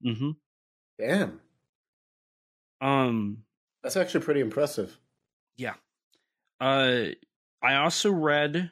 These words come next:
Speaker 1: that the production designer for this film actually doesn't like science fiction movies, but he did wa-, like, make it a point to say he enjoyed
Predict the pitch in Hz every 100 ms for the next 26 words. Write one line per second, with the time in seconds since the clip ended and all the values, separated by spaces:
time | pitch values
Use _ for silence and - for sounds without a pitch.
0 | _ 131 127 127 123 - 113 113 127 123
1 | 123 - 151 143 147 151 147 156 160 -
2 | 175 170 - 104 113 - 151 135 110 104
3 | 110 110 139 120 110 104 - 104 110 -
4 | 110 - 151 156 165 202 214 202 - -
5 | _ _ 147 139 131 151 131 147 160 151
6 | - _ - 131 117 107 117 120 123 135
7 | 120 107 123 120 - 117 127 113 123 113
8 | 107 113 107 110 107